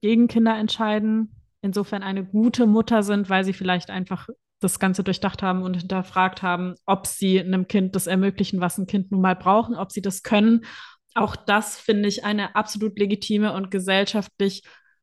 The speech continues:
ähm, sollte es viel anerkannter sein, dass Frauen auch sagen, „Nein, mir geht's gut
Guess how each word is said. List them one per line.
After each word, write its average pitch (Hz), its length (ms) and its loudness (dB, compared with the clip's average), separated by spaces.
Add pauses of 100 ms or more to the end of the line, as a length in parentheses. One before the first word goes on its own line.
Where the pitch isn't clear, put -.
(140)
ähm, 190 640 -4 (240)
sollte 220 400 4
es - 360 -4
viel - 280 0
anerkannter 202 560 0
sein, 190 320 0
dass 185 180 -4
Frauen 190 340 2
auch 185 200 0
sagen, 190 480 0 (120)
„Nein, 196 440 2
mir 196 120 -4
geht's 185 320 -8
gut 226 460 4